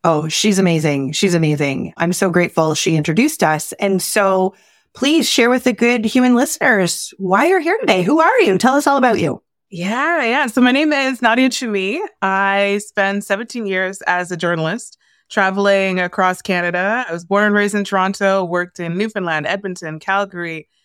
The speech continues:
Speaker 2: Kitchener-Waterloo, and now, and then out in Vancouver,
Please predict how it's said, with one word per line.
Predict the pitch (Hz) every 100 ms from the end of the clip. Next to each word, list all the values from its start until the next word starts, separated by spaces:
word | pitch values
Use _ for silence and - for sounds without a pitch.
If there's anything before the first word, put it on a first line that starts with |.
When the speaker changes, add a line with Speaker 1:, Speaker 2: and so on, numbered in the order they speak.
| _ _ -
Speaker 2:
Kitchener-Waterloo, | 294 269 233 220 202 196 185 185 180
and | 175 165 175 175 175
now, | 175 175 175 175 - -
and | 175 170
then | 208 196 175
out | 185 185 -
in | 185 180 185
Vancouver, | 180 175 185 220 220 190 170 170 262 320